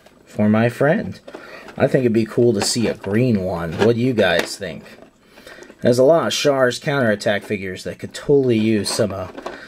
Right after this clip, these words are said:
some variations. That's one thing I enjoyed about Unicorn. In fact, uh, that's what Neo Rollover C Zeon is going for, he told me. He's, uh, creating all these special customs, uh,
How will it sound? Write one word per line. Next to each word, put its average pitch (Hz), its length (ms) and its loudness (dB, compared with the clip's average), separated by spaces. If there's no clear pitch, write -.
some 107 240 2
variations. 95 840 0
That's 92 260 -4
one 117 180 4
thing 110 200 4
I 95 120 0
enjoyed 98 360 2
about 92 300 -2
Unicorn. 95 440 0
In 98 60 -8
fact, 120 320 2
uh, 110 380 4
that's 156 200 0
what 190 160 4
Neo 202 200 6
Rollover 202 600 4
C 190 300 -2
Zeon 175 440 4
is 131 180 -2
going 196 400 4
for, 160 220 4
he 160 80 0
told 160 280 2
me. 262 180 2
He's, 143 340 -4
uh, 135 280 4
creating 156 440 2
all 156 200 4
these 135 220 -2
special - 460 -2
customs, 147 680 -4
uh, 117 240 -2